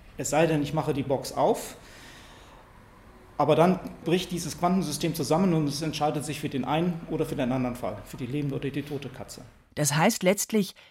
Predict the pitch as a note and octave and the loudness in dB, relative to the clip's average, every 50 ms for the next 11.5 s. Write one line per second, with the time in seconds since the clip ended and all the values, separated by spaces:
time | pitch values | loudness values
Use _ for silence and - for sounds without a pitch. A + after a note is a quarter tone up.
0 | _ _ _ _ - D#3 E3+ F#3 G3+ F#3+ - - E3 D#3+ E3 D#3 - - - - | _ _ _ _ 0 4 6 6 6 6 4 4 2 4 2 2 0 -2 -2 -2
1 | B3+ C4 C4+ C4+ A#3+ G#3 G3 F#3+ F#3+ F#3 - - D#3+ D3+ - - E3 E3 - - | 0 0 0 2 0 2 2 2 2 2 2 0 -2 -2 -2 -2 -4 -4 -2 -2
2 | - C#3+ - - B2+ D3+ G3 A3+ A3+ - - _ _ - D3 E3 E3 E3+ - - | -4 -4 -4 -4 -2 0 0 -2 -2 -4 -16 _ _ -6 -2 -2 0 0 0 0
3 | - E3+ F3+ - - G3+ F3+ G3 F#3+ A3 C4+ - C4 - - - - D#3 D3 C#3+ | 0 0 0 2 0 2 2 2 2 2 2 0 -2 -4 -2 -2 2 2 2 2
4 | - C3+ A#2+ - C#3+ - - - C3+ B2+ - - E3+ E3+ D3+ C#3 - - - C3 | 2 0 0 0 -2 -4 -4 -4 -6 -6 -6 -2 2 2 2 2 0 -4 -6 -4
5 | A#2+ A#2 A2+ A#2 - C3+ C3 B2 G2+ A#2 - - - - - - - - - _ | -4 -4 -4 -4 -2 0 0 0 0 -2 -6 -12 -14 -14 -14 -14 -14 -16 -20 _
6 | _ _ _ _ _ _ _ _ _ _ - - C3 D#3 - - - G#3 G#3 G#3+ | _ _ _ _ _ _ _ _ _ _ -4 -2 -2 0 -2 -2 0 0 0 0
7 | G#3 F#3 - - B2+ C#3 G3 A#3 - - - - G#3 - - C4 B3+ - - - | 0 -2 -4 -2 -2 -2 -2 -2 -2 -6 -8 -4 -4 -2 -2 0 0 0 0 -2
8 | - - - D#3 C#3 C#3+ C#3 C#3 C3+ C#3 - B2+ A#2+ - - - - - - _ | -4 -4 -4 -2 0 2 2 2 2 2 0 -2 -4 -4 -8 -16 -16 -18 -8 _
9 | - F3 E3 D#3 C#3 - _ _ - D3+ F3 G#3 A3+ G#3+ G3+ G3 D#3 D3+ D3 C3 | 2 4 4 4 2 0 _ _ 0 2 4 6 6 6 6 4 2 2 2 0
10 | - - F#3+ A#3+ A#3+ G3+ E3+ E3+ - - - F3 E3+ - - - C#3 D3 C#3+ D#3 | 0 0 0 0 2 2 2 0 0 -4 -6 -6 -6 -6 -4 -2 0 2 2 2
11 | - - - - C3 B2+ G#2+ - - A#2+ | 0 -2 -4 -4 -2 -2 -2 -4 -8 -12